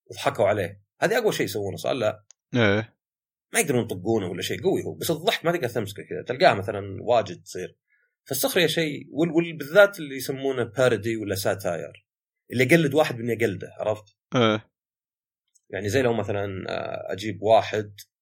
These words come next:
Speaker 1: زي لو مثلًا ما أدري، خلنا ناخذ لعبة عشان الناس،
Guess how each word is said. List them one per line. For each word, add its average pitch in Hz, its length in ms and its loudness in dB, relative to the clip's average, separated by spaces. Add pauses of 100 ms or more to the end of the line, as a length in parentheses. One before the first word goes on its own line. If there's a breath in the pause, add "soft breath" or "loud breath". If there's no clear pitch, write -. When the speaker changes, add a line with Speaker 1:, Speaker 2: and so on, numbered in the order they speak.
(480)
Speaker 1:
زي 113 140 6
لو 151 80 10
مثلًا 123 420 0 (380)
ما 165 80 -4
أدري، 98 100 -4
خلنا 131 160 -4
ناخذ 113 200 -6
لعبة 92 640 -6 (720)
عشان 104 120 -12
الناس، 98 340 -8